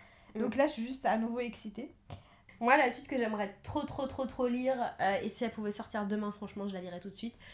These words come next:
Speaker 2: c'est Threads of Power de, euh, V.E.
Speaker 1: Ouais.
Speaker 2: Schwab, du coup, qui est le spin-off de Shades of Magic, et qui se passe sept ans après, euh, la fin de la trilogie. Euh, on retrouve les... les personnages principaux,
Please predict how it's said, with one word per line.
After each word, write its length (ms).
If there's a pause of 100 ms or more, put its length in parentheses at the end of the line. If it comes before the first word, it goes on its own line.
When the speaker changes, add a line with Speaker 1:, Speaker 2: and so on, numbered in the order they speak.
Speaker 2:
c'est 180
Threads 260
of 140
Power 380 (120)
de, 200 (160)
euh, 400
V.E. 220
Speaker 1:
Ouais. 80
Speaker 2:
Schwab, 340
du 120
coup, 140
qui 160
est 60
le 80
spin-off 580
de 180
Shades 280
of 120
Magic, 400 (280)
et 60
qui 120
se 120
passe 300
sept 300
ans 220
après, 580
euh, 260
la 140
fin 160
de 80
la 100
trilogie. 520 (440)
Euh, 880 (140)
on 180
retrouve 360
les... 1200
les 160
personnages 360
principaux, 560